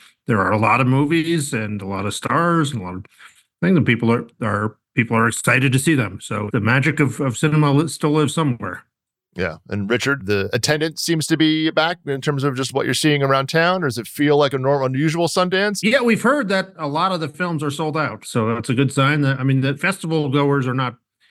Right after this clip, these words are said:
Speaker 1: industry people by and large per se. They're, you know, re-, retirees or what have you who come in to see movies, but apparently they're selling lots of tickets. So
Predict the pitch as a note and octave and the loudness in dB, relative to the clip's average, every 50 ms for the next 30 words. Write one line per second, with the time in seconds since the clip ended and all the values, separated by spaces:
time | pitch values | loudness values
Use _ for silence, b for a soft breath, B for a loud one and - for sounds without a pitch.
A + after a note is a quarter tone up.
0 | _ _ - C#3+ E3 F#3 E3 C#3 C#3 - D3 C3 A#2 - C#3+ C3 B2+ - B2+ A#2+ | _ _ 0 2 4 4 4 2 2 2 0 0 2 2 0 0 0 0 -2 -2
1 | A#2+ A#2 A#2 A#2 A2+ A#2 A#2+ A#2 A#2 A2+ A2+ - A#2 A2 - - G#2+ G#2 G#2 G#2 | -2 0 0 0 2 2 0 0 -2 -2 -2 -4 -4 -2 0 0 0 2 0 0
2 | G2+ G2 A2 G#2+ G2+ - C#2+ - - G#2 G2 F#2+ F#2+ F#2+ G2 F#2+ - _ _ _ | -2 -4 -4 -6 -6 -6 -8 -10 -10 -8 -8 -8 -8 -8 -10 -12 -12 _ _ _
3 | _ - - - _ _ _ _ - - - - - - - G#2+ A#2 C3+ C3+ C3+ | _ -20 -20 -20 _ _ _ _ -8 -6 -6 -4 -2 0 2 2 4 4 4 4
4 | C#3 C#3 C3 A#2+ A2 B2 A#2+ B2+ B2 A#2 C3+ C#3 C3 B2 A#2+ A#2 A#2 A2+ - C3 | 2 2 0 -2 -2 -2 -2 0 0 0 0 0 2 2 0 0 0 -2 -2 -2
5 | A#2+ A2+ A2+ A2 A2 A2 - B2 - - B2+ A2+ A#2+ A#2+ A#2+ A#2 C#3 C#3 A2+ G#2+ | 0 0 0 -2 -2 -2 -2 -2 0 2 2 4 4 4 4 4 4 2 2 0
6 | - - A2 G2+ - C3 A#2+ A2+ B2 B2 B2 A#2 - A#2 G2 - - B2 A#2+ B2+ | -4 -6 -6 -4 -2 -2 0 0 0 0 -2 -2 -2 -4 -4 -4 -4 -2 -2 -2
7 | B2 A#2+ A#2+ A2+ A#2 - C3+ D3+ D3 C#3+ C3 A2 - - - A2 G#2 G2+ A2 | -2 -2 -2 -2 -2 0 0 0 0 0 -2 -8 -12 -10 -8 -6 -6 -6 -6